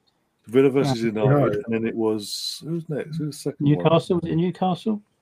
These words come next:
Speaker 1: No, they were off. It might be actually. I'm trying to think now.
Speaker 2: Can't remember. I thought we were, we were
Speaker 1: No,
Speaker 2: fourth
Speaker 1: no,
Speaker 2: off.
Speaker 1: we, it was Villa,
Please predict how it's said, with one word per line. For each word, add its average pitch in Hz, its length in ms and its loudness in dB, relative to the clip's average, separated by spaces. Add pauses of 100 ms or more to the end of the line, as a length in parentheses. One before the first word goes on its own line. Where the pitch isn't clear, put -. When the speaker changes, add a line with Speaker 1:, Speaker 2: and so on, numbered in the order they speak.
(540)
Speaker 1:
No, 113 140 -4
they 110 120 0
were 104 160 2
off. 117 200 -6 (300)
It - 60 -20
might 131 260 -8
be 82 80 -10
actually. 139 400 -12 (120)
I'm 104 80 -18
trying 95 180 -12
to - 40 -16
think 87 180 -12
now. 82 140 -14 (140)
Speaker 2:
Can't 123 160 2
remember. 120 180 6
I 104 80 0
thought 139 200 6
we 120 120 6
were, 113 220 0
we 143 120 2
were 127 60 2
Speaker 1:
No, 120 140 4
Speaker 2:
fourth 120 160 8
Speaker 1:
no, 127 140 8
Speaker 2:
off. - 60 0 (720)
Speaker 1:
we, 127 260 4
it 117 120 -2
was - 400 -6 (1300)
Villa, 156 300 4